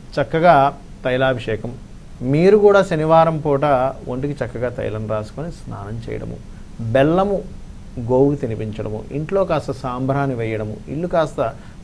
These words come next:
శనివారం పర్టికులర్గా ఏంటంటే వెంకటేశ్వర స్వామి పూజ చేయడం లాంటివి చేస్తున్నట్లయితే, ఏలినాడు శని ప్రభావం, ఏలినాడు శని ప్రభావం అంటే ఏముండదు, చాలామంది ఏదో అయిపోతుంది అనుకుంటుంటారు. ఎందుకంటే ఇక్కడ మనం logic అర్థం చేసుకోవాల్సినటువంటిది, శనికి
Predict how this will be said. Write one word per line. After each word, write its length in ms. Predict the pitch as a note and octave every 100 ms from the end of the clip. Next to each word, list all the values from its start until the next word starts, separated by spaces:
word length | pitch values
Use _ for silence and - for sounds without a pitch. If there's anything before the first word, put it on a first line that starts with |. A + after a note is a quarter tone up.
| -
శనివారం 400 | C#3+ D#3 D#3+ D#3+
పర్టికులర్గా 800 | C#3+ C3+ - E3+ D#3+ D#3+ D#3+ D3+
ఏంటంటే 560 | C#3 C#3 D3 E3+ C#3
వెంకటేశ్వర 640 | C3+ B2+ C#3 D#3+ D3+ - C#3+
స్వామి 360 | - C3+ C3+
పూజ 420 | B2 C3 B2 B2
చేయడం 260 | A#2+ A2 A2
లాంటివి 360 | G#2+ G#2+ G#2 G#2
చేస్తున్నట్లయితే, 720 | G#2+ A2+ G#2+ A2 G#2+ A2+ G#3+ - - - -
ఏలినాడు 320 | A2+ A#2+ B2
శని 200 | - A2+
ప్రభావం, 600 | A2 A#2 G#2+ B2 C#3+ A#2
ఏలినాడు 300 | G#2 G#2+ B2
శని 140 | D3
ప్రభావం 400 | C#3+ B2+ C3+ C#3+
అంటే 220 | C#3+ C#3+ C3
ఏముండదు, 340 | C#3 C#3 B2 -
చాలామంది 400 | A2+ B2 C3+ B2
ఏదో 160 | A#2 C#3
అయిపోతుంది 420 | C3+ C3 B2+ C3
అనుకుంటుంటారు. 840 | B2+ A#2+ A#2+ A#2+ A2+ - - -
ఎందుకంటే 400 | D#3+ G3+ G3+ F3
ఇక్కడ 160 | E3+ D3+
మనం 220 | C#3 C3+
logic 360 | B2 C#3+ G3 D3
అర్థం 280 | A#2+ C#3 C#3+
చేసుకోవాల్సినటువంటిది, 1200 | A#2 - A2+ A2 G#2+ A2+ A2 A2 A2 B2 A#3 - - - - - - -
శనికి 680 | F#3 A#3 A#3+ F#3 F3+ G3